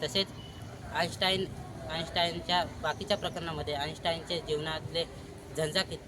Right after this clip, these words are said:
पण रोमांचक प-, प्रकरणांचे वर्णन केले आहे. या पुस्तकामध्ये आइन्स्टाईन हे एक महान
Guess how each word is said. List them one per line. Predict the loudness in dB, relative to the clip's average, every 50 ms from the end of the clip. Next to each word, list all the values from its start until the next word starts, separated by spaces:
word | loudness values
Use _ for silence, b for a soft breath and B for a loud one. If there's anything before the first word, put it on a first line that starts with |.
| -12 -2 2
पण | 2 2 2 2
रोमांचक | 2 2 2 4 2 0 0 -2 -4
प-, | -4 -4 -4
प्रकरणांचे | -4 -4 -4 -6 -4 -4 -4 -2 -2 -2 -2 -2 -2 0 0
वर्णन | 0 0 0 0 0 -4 -2
केले | -2 -2 -2 0
आहे. | 0 0 0 -2 -2 -4 -6 -8 -8 -8 -8 -6 -2 2
या | 2 2
पुस्तकामध्ये | 2 2 -4 -2 -2 0 2 2 2 2 0 -2 0 0 0
आइन्स्टाईन | 0 -2 -4 -4 -4 -4 -2 0 2 2 2 2 0
हे | 0 0
एक | 0 0 0 0
महान | 2 2 2